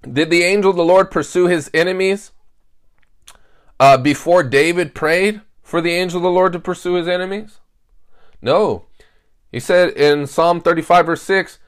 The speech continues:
"May the angel of the Lord pursue my enemies," and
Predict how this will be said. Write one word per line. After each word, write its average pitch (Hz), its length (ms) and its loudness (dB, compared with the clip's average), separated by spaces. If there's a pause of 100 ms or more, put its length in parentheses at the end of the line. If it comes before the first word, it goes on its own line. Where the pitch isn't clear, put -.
(200)
"May 135 180 0
the 147 140 0
angel 170 280 -4
of 151 60 -4
the 143 160 2
Lord 175 400 2 (380)
pursue 139 360 -6
my 131 200 -2
enemies," 147 360 -6 (260)
and 156 400 -2